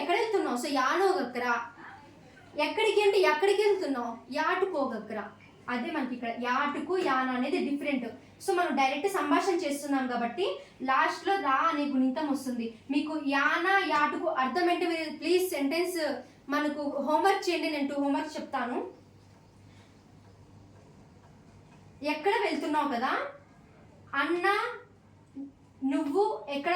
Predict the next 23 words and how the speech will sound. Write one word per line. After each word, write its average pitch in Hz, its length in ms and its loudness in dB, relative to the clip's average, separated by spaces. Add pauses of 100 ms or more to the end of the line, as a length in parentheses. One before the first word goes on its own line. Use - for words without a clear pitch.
(100)
వెళ్తున్నావు", 233 500 -2 (160)
ఇది 359 100 2
ఒక 320 240 0
హోంవర్క్. 254 640 -4
"అన్న 285 240 0 (240)
నువ్వు 277 240 0
ఎక్కడ 302 320 0 (100)
వెళ్తున్నావు". 226 520 -4 (120)
నెక్స్ట్, 262 280 -8 (680)
"చెల్లి 359 460 2 (540)
నువ్వు 320 320 2 (180)
ఎక్కడికి 403 500 2
వెళ్తున్నావు", 240 680 -2 (280)
"చెల్లి 262 480 -2 (280)
నువ్వు 247 300 -2 (160)
ఎక్కడికి 277 540 -2
వెళ్తున్నావు". 247 720 -2 (840)
క్వశ్చన్ 339 340 0
చెప్పనా, 233 260 -6 (480)
ఆన్సర్ 392 300 2
కూడా 403 200 2
మీరు 294 240 -2
చేయండి. 240 260 -4